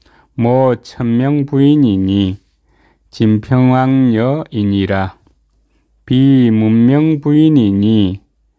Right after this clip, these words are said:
서현 각찬여야니라." 컬태 마루종, 호반무 매울열, 임금왕,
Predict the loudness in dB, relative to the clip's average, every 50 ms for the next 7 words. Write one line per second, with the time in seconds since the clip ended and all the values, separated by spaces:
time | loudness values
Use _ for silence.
0 | _ _ _ _ _ _ _ _ -20 -20 -8 -4 -2 0 0 0 -2 -2 -4 -4
1 | -2 0 0 0 0 0 0 -2 -4 -6 -8 -8 -8 -8 -8 _ _ _ _ _
2 | -12 -6 -4 -2 0 0 2 2 2 2 0 0 0 0 0 0 0 0 0 0
3 | 0 0 0 0 -2 -2 -2 -2 -2 -2 -2 -2 -2 -4 -4 -8 _ _ _ _
4 | _ _ _ _ _ _ _ _ _ _ _ _ _ _ _ _ _ _ _ _
5 | _ -18 -6 -4 -2 -2 -2 -4 -6 _ -8 -4 -2 -2 -2 -2 -4 -8 _ _
6 | _ _ _ _ _ _ _ _ _ _ _ _ _ _ _ _ _ _ _ _
7 | -6 -4 -4 -2 -2 -2 -4 -4 -4 -4 -6 -6 -6 -8 -10 -12 _ _ _ _
8 | _ _ _ _ _ _ _ _ _ _ _ _ _ _ _ _ _ _ _ _
9 | _ -12 -6 -6 -4 -2 0 -2 0 0 0 0 0 0 0 0 -2 -2 -4 _
10 | _ _ _ _ _ _ _ _ _ _ _ _ _ _ _ _ -6 -2 0 2
11 | 4 4 2 2 2 2 2 2 0 0 0 -2 -4 -6 -8 -12 _ _ _ _
12 | _ _ _ _ _ _ _ _ _ -6 -4 -2 -2 0 0 0 0 0 -2 -2
13 | -2 -4 -4 -8 -10